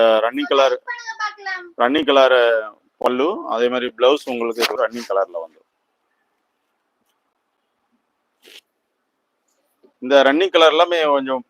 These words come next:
Speaker 1: நம்ம கேரளா சைடு சிஸ்டர்ஸ் எல்லாமே கொஞ்சம் இந்த மாதிரி ரன்னிங் கலர்ஸ் நிறைய லைக் பண்ணுவாங்க. கான்ட்ராஸ்ட் வந்து ஒரு ஒரு ஸ்டேட்டுக்கு ஒரு மாதிரி டேஸ்ட்டு. கான்ட்ராஸ்ட் வந்து நம்ம சைடு லைக் பண்றாங்க. But கேரளா சைடுலாம் பாத்தீங்களா,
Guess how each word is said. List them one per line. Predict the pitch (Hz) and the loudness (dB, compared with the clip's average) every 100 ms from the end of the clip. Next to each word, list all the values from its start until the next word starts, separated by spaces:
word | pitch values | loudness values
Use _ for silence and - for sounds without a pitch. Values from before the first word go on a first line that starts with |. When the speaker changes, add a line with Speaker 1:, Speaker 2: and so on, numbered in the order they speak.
| _ _ _ | _ _ _
Speaker 1:
நம்ம | 139 143 143 135 131 127 127 120 120 | 0 6 8 8 4 2 -4 -12 -8
கேரளா | - 160 185 165 | 2 4 6 4
சைடு | 156 147 143 139 | 2 2 2 0
சிஸ்டர்ஸ் | 147 - 143 | -4 -8 -4
எல்லாமே | 139 135 143 | -2 0 -2
கொஞ்சம் | 135 127 123 117 | -4 -4 -2 -4
இந்த | 117 | -6
மாதிரி | 123 131 127 | -2 -2 -2
ரன்னிங் | 120 131 165 160 | -2 -4 -6 -6
கலர்ஸ் | 127 120 - - 117 104 | 0 0 -2 -6 -4 -4
நிறைய | 107 110 123 | -6 -2 -2
லைக் | 117 110 - 104 | -2 -6 -8 -14
பண்ணுவாங்க. | 95 98 92 - | -12 -12 -10 -2
கான்ட்ராஸ்ட் | 131 147 160 - | -2 0 -6 -8
வந்து | 151 139 143 135 _ _ _ | -10 -6 -6 -6 _ _ _
ஒரு | 135 139 | 0 2
ஒரு | 147 135 | 2 0
ஸ்டேட்டுக்கு | - 156 160 | 0 0 0
ஒரு | 143 123 | 0 2
மாதிரி | 127 123 120 117 110 - | 2 2 0 0 -2 -2
டேஸ்ட்டு. | 120 117 120 143 | -4 -2 -6 -4
கான்ட்ராஸ்ட் | 127 127 139 135 | 0 0 0 -4
வந்து | 143 127 135 127 | -4 -2 -2 -4
நம்ம | 120 117 113 104 - _ _ _ - | 0 2 2 0 -6 _ _ _ -2
சைடு | 127 123 | 0 0
லைக் | 120 117 - | 0 -2 -4
பண்றாங்க. | 113 101 101 120 131 | -6 -4 -4 -4 -6
But | 113 110 110 107 104 - | -2 -2 -2 -4 -8 -2
கேரளா | 127 131 131 | 0 2 0
சைடுலாம் | 131 123 127 | -2 -4 -4
பாத்தீங்களா, | 110 117 113 | -6 -8 -4